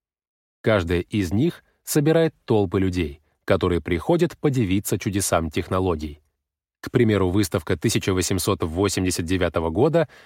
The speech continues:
явила миру Эйфелеву башню. Кроме того,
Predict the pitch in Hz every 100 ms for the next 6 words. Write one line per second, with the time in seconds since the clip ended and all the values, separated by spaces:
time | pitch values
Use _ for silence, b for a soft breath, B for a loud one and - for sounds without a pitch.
0 | B 98 110 170 196 160 147 160 160 -
1 | 107 95 104 104 113 143 90 - 71 -
2 | _ _ _ _ _ _ - 104 87 85
3 | 82 98